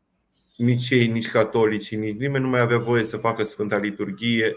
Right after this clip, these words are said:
cu credincioși. Puteam cu ușile închise, să zic așa, dar nu era permis accesul, uh, credincioșilor în, uh,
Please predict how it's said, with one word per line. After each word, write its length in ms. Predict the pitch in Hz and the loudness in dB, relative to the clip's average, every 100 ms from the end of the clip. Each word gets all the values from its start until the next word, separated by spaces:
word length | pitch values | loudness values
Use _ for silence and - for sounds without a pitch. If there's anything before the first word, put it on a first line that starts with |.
| - _ _ | -8 _ _
cu 160 | 127 127 | -6 -4
credincioși. 800 | 120 107 98 98 101 120 127 - | 0 0 0 -2 -2 -2 -2 -6
Puteam 360 | 120 135 135 131 | 0 0 0 -2
cu 60 | |
ușile 320 | 123 120 110 104 | -4 -4 -2 -2
închise, 500 | 98 - 107 - 98 | -2 -6 -4 -4 -4
să 160 | 95 | -6
zic 240 | 98 104 98 | -8 -6 -6
așa, 340 | 98 131 135 - _ _ | -4 -6 -6 -14 _ _
dar 160 | - 127 | 0 2
nu 180 | 131 143 | 4 4
era 220 | 135 131 | 4 4
permis 400 | 135 123 131 127 | 2 0 0 0
accesul, 540 | 113 - 123 120 113 | -4 -2 -2 -2 -2
uh, 340 | 113 113 110 107 | 0 2 0 -2
credincioșilor 760 | 110 107 107 113 107 107 107 | -4 -4 -4 -2 -2 2 2
în, 180 | 110 107 | 2 2
uh, 380 | 110 107 107 | 2 2 0